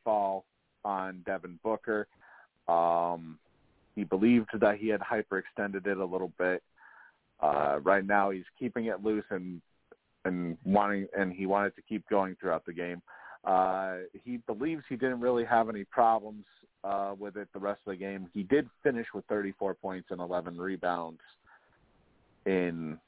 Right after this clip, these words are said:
Game Two, so I guess it didn't, it didn't really look like that there were, that there was, uh, there was much of a problem, uh, to his hyperextended knee.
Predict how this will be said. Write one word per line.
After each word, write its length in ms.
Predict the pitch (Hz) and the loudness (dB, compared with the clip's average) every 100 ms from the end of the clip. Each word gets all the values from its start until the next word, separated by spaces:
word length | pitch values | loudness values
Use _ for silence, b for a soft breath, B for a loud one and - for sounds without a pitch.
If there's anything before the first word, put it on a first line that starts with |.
| 87 | 0
Game 320 | 98 92 85 - | 4 4 2 -2
Two, 300 | 104 87 80 - | 2 2 0 -2
so 420 | 101 87 87 87 82 _ _ b b b _ _ _ _ | 4 6 6 2 -2 _ _ b b b _ _ _ _
I 100 | 104 | 0
guess 300 | 87 110 123 _ 120 | 2 0 -2 _ -18
it 80 | 98 - | -18 -12
didn't, 220 | 131 139 160 | -10 -10 -12
it 140 | 113 107 | -12 -10
didn't 240 | 143 139 | -12 -10
really 280 | 127 139 135 | -8 -6 -6
look 180 | 131 127 | -8 -6
like 220 | 135 127 - | -4 -2 -2
that 180 | 101 | -4
there 140 | - 107 | -4 -4
were, 160 | 107 98 | -4 -6
that 160 | 104 - | -6 -4
there 160 | 107 | -2
was, 220 | 104 101 92 | -2 -4 -2
uh, 320 | 104 95 95 92 | 0 2 0 0
there 100 | 101 | -2
was 120 | 101 - | -4 -4
much 240 | 101 101 | -4 -4
of 80 | 107 | -2
a 80 | 95 | -4
problem, 640 | - 123 104 92 87 82 - _ B B B B - | 2 4 4 2 -4 -10 -18 _ B B B B -8
uh, 420 | 90 87 87 85 82 - | 2 2 2 0 -4 -2
to 40 | |
his 240 | 92 85 80 - - - | 0 0 -4 -8 -8 0
hyperextended 800 | 104 95 92 87 - 87 82 | 0 2 0 0 2 2 2
knee. 360 | 82 85 82 73 | -2 0 0 -2